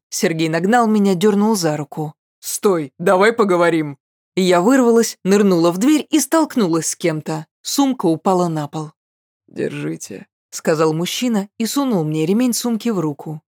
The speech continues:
Я схватила её и кинулась к проходу в торговый зал. И вдруг остановилась, словно налетела на стену. Голос мужчины показался мне знакомым. А ещё едва уловимый запах мужского парфюма, стильного,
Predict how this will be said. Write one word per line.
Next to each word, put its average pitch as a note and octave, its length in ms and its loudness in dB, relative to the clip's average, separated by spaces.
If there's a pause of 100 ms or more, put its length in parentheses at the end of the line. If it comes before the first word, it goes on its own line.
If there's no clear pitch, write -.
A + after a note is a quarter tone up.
(120)
Я E3+ 180 2
схватила G3+ 520 0
её A3+ 260 4
и A#3 160 -2
кинулась B3+ 420 0
к - 100 -20
проходу A#3+ 460 0
в - 60 -20
торговый E3 420 -2
зал. D#3+ 280 -4 (320)
И F#3 80 -2
вдруг D#3 300 -4
остановилась, G3 760 -4 (200)
словно E3+ 460 -4
налетела F3 500 -4
на F3 160 -4
стену. D#3 520 -8 (460)
Голос G#3 400 -2
мужчины A3+ 440 -6
показался A3 560 -4
мне G#3+ 180 -4
знакомым. E3 680 -6 (340)
А E3 140 -2
ещё G3+ 580 -4 (220)
едва E3 420 -2
уловимый E3+ 560 -2
запах F#3 420 -6
мужского F#3 500 -6
парфюма, D#3+ 720 -8 (300)
стильного, F3+ 760 -6